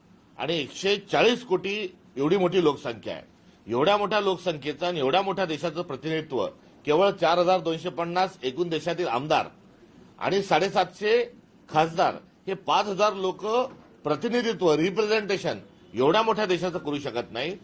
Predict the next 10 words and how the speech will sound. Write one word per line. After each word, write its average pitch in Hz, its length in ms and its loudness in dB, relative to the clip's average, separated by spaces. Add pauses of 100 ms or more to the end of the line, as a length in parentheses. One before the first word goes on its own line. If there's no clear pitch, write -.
(240)
म्हणून 175 220 2
नगरसेवक, 160 760 4 (800)
ग्रामपंचायत 180 560 4
सदस्य, 131 560 0
पंचायत 156 380 0
समिती 165 320 -4
सदस्य, 135 500 -2
जिल्हा 202 240 2
परिषद 160 380 -2
सदस्य 135 480 -2